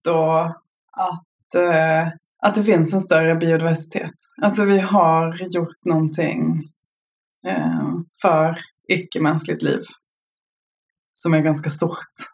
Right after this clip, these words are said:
Återigen vet jag inte om det är rätt sätt, men det är i alla fall någonting som jag skulle glädjas över. Något som jag skulle sakna, det har jag ju nästan sagt där också, det är ju att man inte får röra sig ute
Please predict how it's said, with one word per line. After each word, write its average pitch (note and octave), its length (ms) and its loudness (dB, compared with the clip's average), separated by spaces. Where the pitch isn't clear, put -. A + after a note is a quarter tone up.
Återigen G3+ 340 4
vet G3 160 4
jag F#3 120 4
inte F3+ 120 2
om F3 100 2
det F3 100 6
är E3+ 120 0
rätt F3 280 -4
sätt, - 300 0
men G3+ 120 4
det G#3+ 60 6
är A3 40 6
i A3 40 6
alla G#3+ 140 2
fall G#3+ 180 4
någonting G#3 720 4
som E3+ 200 0
jag E3+ 100 0
skulle E3+ 260 -4
glädjas D#3+ 440 -2
över. - 320 -4
Något G#3+ 200 2
som G3+ 100 2
jag G3 100 2
skulle G3 300 2
sakna, G3+ 1080 2
det F3+ 60 0
har F#3 180 4
jag F#3 100 2
ju F3+ 100 2
nästan F3 280 -4
sagt E3+ 340 -10
där F3+ 160 -6
också, - 460 -8
det - 80 -16
är D#3+ 140 -2
ju E3 180 -2
att E3+ 180 -6
man E3+ 180 0
inte E3 180 -6
får D#3 240 -8
röra F3 320 -4
sig F#3 400 -6
ute F3+ 180 -12